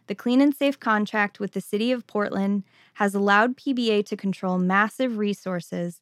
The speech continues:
while policing public spaces and lobbying against progressive policy, all with virtually no oversight. Through Clean and Safe, P B A collects over five million dollars each year.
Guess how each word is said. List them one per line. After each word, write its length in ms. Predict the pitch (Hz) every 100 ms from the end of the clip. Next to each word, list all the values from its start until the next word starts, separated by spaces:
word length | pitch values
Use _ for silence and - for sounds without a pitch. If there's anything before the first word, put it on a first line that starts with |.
| _ _ _ _
while 180 | 202 190
policing 560 | - 226 240 - 277
public 340 | - 220 214 -
spaces 720 | - 226 226 - 185 180 - _ _ -
and 180 | 208 202
lobbying 480 | 196 208 240 220
against 400 | 190 180 180 - _ _
progressive 600 | - 196 190 196 - 190 -
policy, 720 | 185 175 170 - 185 185 165 _ _ _ _
all 260 | - 220 277
with 140 | 294
virtually 720 | 226 196 196 196 220 214 214 196
no 320 | 180 180 180
oversight. 640 | 170 117 - 76 64 - _ - _ _ _ _ _ _ _ _ _ _
Through 220 | 233 254
Clean 280 | - 320 330
and 160 | 247 208
Safe, 420 | 196 185 190 - _ _ _
P 140 | -
B 180 | 254 302
A 80 | 311
collects 380 | - 226 208 -
over 180 | 190 190
five 460 | - 220 226 240
million 320 | 214 202 196 190
dollars 460 | 175 175 175 175
each 320 | - 202 - 180
year. 280 | - -